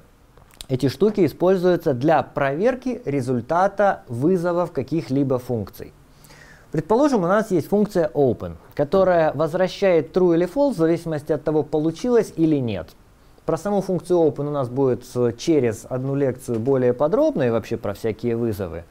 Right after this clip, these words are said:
Здесь она вот для примера. Есть вызов функции open, которая принимает аргументы, и подразумевается, что она хотела, если она вернула false, нужно вызвать die.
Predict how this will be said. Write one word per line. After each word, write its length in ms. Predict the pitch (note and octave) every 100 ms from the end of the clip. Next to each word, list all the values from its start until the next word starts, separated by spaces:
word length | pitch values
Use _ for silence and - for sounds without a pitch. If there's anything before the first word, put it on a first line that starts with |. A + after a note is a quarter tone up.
| - - -
Здесь 320 | D3+ D4 D4
она 200 | D#3 G3+
вот 200 | D#3 C3
для 100 | C#3+
примера. 520 | C3 C3+ A#2 F#2 E2 -
Есть 180 | C4+ D4
вызов 320 | B3+ A#3+ G3+
функции 400 | A3+ A#3+ - E3
open, 420 | - B2+ G#2+ G2+
которая 580 | F#2+ D#3+ A#3+ A#3+ G#3 E3+
принимает 600 | - F3 G3+ G3 F3+ E3
аргументы, 640 | F3 E3+ A#3+ D4+ D4 A#2+ F2+ - _ - - - - - -
и 220 | - G#3+ D3+ - -
подразумевается, 880 | C3+ B2 G#2+ G2 A2 G#3+ C4 C4 G#3+
что 180 | - C#3+
она 200 | F3 G#3
хотела, 480 | E3 - F#3 D#3 - _ _ -
если 320 | D#3 G#3+ F#3
она 200 | D#3 D3
вернула 380 | C#3 D#3+ D#3 D#3+
false, 320 | - D4 D4
нужно 300 | A3 G3 C#3
вызвать 320 | F3+ D#3 B2
die. 320 | G2 G#2 E2+